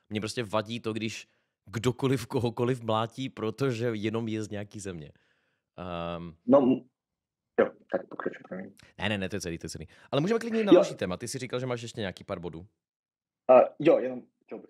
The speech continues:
Speaker 2: tak dokončit, že, a, ti to vadí, že někdo nesnáší Američany a tak dál. A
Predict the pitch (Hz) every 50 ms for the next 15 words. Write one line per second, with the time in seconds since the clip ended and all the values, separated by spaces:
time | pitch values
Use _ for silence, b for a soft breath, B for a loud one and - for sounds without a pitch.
0 | _ _ - - - _ - 104 - - 104 104 104 - 107 - - _ 110 107
1 | 101 95 92 - - _ _ _ _ - 101 95 - - - 139 - 147 123 117
2 | 127 110 98 113 123 139 143 - _ _ 92 95 95 95 - - 95 98 90 104
3 | 104 98 98 92 95 95 - 90 90 - - 90 92 90 90 87 - 98 90 82
4 | 87 87 85 92 - 98 95 104 135 147 B B B B B _ _ _ _ _
5 | _ _ -